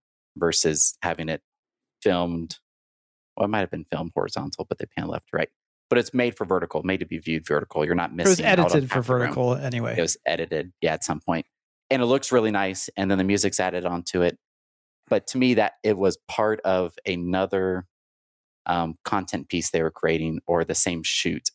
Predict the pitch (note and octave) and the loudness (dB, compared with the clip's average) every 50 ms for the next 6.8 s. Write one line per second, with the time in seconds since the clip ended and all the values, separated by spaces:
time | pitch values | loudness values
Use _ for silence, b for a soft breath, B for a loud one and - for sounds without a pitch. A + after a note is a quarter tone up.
0 | _ _ _ _ _ - - F#2+ F2+ F2+ F2+ F#2+ F#2+ F#2+ F2+ - F2 E2+ D#2+ - | _ _ _ _ _ -2 2 2 2 2 2 2 0 0 0 -2 -2 -4 -4 -4
1 | F2 F#2+ A2 A2 A2 A2 G2+ G2+ F#2+ F#2+ F#2 F2+ - _ - F#2 F2+ F2+ F2+ F2 | -2 -2 0 0 0 0 0 0 0 0 -2 -6 -6 _ -4 -4 -2 -2 -4 -4
2 | F2 - _ _ _ _ _ _ - E2+ E2+ - - - - A#2 A#2+ B2 G#2+ G#2+ | -6 -8 _ _ _ _ _ _ -2 -2 -2 -2 -4 -4 -2 0 0 0 -2 -2
3 | - A2 G2+ - - F#2+ F#2 - F#2 F2+ F2+ F2+ - G#2 G2+ - - - F#2+ F#2+ | -2 -2 -2 0 -2 -2 -2 -2 -2 -4 -4 -2 -2 -2 -2 -2 -4 -4 -2 0
4 | F#2+ F#2+ F#2 - _ _ _ - F#2+ - - - A2+ A2+ A2+ G#2 G#2 G2+ F#2 G2 | 0 0 0 -2 _ _ _ 0 0 0 2 2 4 4 4 4 2 2 2 2
5 | F#2 - - G2 F#2+ - - - C3 D3 - - G3 C4 C4+ - _ _ _ _ | 0 0 -2 -4 -4 -6 -4 -4 -4 -4 -2 -4 -6 -6 -6 -10 _ _ _ _
6 | _ _ _ _ _ _ _ - A#2 G#2+ G#2 G2 - G#2+ F#2+ - | _ _ _ _ _ _ _ 4 4 4 4 4 2 0 0 0